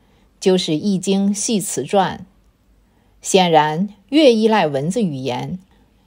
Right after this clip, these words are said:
越难理解这个代表天地人的宇宙变化的道学。而在中国，天象天命历朝历代都被天子帝王遵循着，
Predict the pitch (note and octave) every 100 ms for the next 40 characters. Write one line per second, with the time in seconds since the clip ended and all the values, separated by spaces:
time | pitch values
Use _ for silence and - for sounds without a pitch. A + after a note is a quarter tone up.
0 | - C#4 D4+ G#3 E3 G3+ F#3 G#3+ C#3+ C3+
1 | F#3+ E3+ D3+ B2 - _ _ - G3+ F#3
2 | F3 C#3+ - C#4 C4 C4 B3+ E3 B2+ C#3
3 | E3+ C#3+ C#3 C#3+ F3+ F3+ A3+ E3+ G3 D3
4 | C#3+ F#3 D#3+ D3 C#3 C3+ D3 _ _ _
5 | _ _ _ _ _ _ _ _ - G3
6 | A#3+ A3+ D4 D#4 C#4+ D#3 C3+ B2 - _
7 | _ _ _ - E4+ E4+ F4 A3+ F#3+ C#4+
8 | C4+ D4 B3 D3+ D3 - _ - C#4 G#3+
9 | F3 F#3 G#3 F3+ C3+ - G3 F#3+ C#3+ -
10 | A#3 A3+ C#3 G#3 F#3 C#3+ C3+ D#3+ - -
11 | G#3 G#3+ C3+ C3 D3+ C3 -